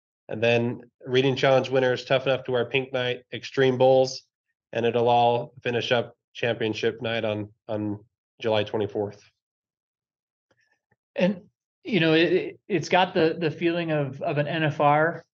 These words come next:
Speaker 2: when you come into our event, because the stands are really enclosed.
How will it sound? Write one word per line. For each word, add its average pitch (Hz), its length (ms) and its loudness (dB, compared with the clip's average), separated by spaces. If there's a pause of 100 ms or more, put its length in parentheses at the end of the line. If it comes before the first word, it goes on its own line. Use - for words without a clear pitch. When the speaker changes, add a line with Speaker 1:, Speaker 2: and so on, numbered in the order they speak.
(480)
Speaker 2:
when 151 160 -2
you 143 100 -2
come 151 260 -2
into 147 180 2
our 143 240 4
event, 143 400 0
because 135 640 -10 (120)
the 135 140 -8
stands 151 560 2
are 127 140 -2
really 151 440 2
enclosed. 131 800 -2